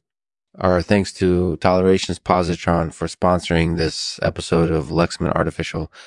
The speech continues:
Tolerations Positron is a leading provider of cybersecurity services, antibodies, and other technology solutions for businesses and the government. Visit tolerations positron dot com to learn more.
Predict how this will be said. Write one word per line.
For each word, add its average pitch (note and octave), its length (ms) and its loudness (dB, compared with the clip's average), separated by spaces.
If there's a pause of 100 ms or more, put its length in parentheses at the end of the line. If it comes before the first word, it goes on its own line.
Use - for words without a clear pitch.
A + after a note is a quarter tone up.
Tolerations G#2+ 720 2
Positron F#2 600 2
is F2 120 0
a E2 80 0
leading F2+ 280 4
provider E2+ 480 2
of D#2+ 100 -2
cybersecurity E2 840 0
services, D#2+ 640 -4
antibodies, F2 720 0
and D#2+ 100 -2
other E2+ 220 0
technology E2 560 -2
solutions E2 560 -2
for - 140 -8
businesses F2 600 0
and - 140 -8
the - 40 -8
government. F2+ 520 0 (580)
Visit G2+ 460 4
tolerations F#2+ 580 4
positron F2 540 0
dot E2 180 -2
com F2 320 -2
to E2+ 100 -10
learn E2 260 -4
more. - 380 -8